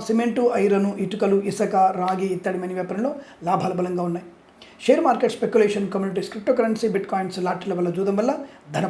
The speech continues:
ప్రాప్తి పొందుకోవచ్చు, అనుకూలంగా ఉంటుంది. బొటిక్స్, బ్యూటీ పార్లర్, బ్యాంబు డిపో, బాణసంచి కర్మాగారం, టైల్స్, టైర్ల వ్యాపారం, ముద్రణాలయంలో అనుకూలత, ఈవెంట్ మెన్ వారికి, బోర్బాల్తో వారికి, కన్‌స్ట్రక్షన్, రియల్ ఎస్టేట్, మద్యపానం, హోటల్ వ్యాపారం, ఇంటీరియర్,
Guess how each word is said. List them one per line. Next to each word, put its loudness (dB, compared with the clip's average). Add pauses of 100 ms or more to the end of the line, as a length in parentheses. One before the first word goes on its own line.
ప్రాప్తి -4
పొందుకోవచ్చు, -4 (100)
అనుకూలంగా -4
ఉంటుంది. -10 (520)
బొటిక్స్, 2
బ్యూటీ 2
పార్లర్, 4
బ్యాంబు 2
డిపో, 0
బాణసంచి 0
కర్మాగారం, 4
టైల్స్, -2 (100)
టైర్ల 0
వ్యాపారం, -2
ముద్రణాలయంలో 0
అనుకూలత, -2 (720)
ఈవెంట్ 6
మెన్ 4
వారికి, 4
బోర్బాల్తో 4
వారికి, 0
కన్‌స్ట్రక్షన్, 0
రియల్ 6
ఎస్టేట్, -2
మద్యపానం, 2
హోటల్ -4
వ్యాపారం, -4 (120)
ఇంటీరియర్, 2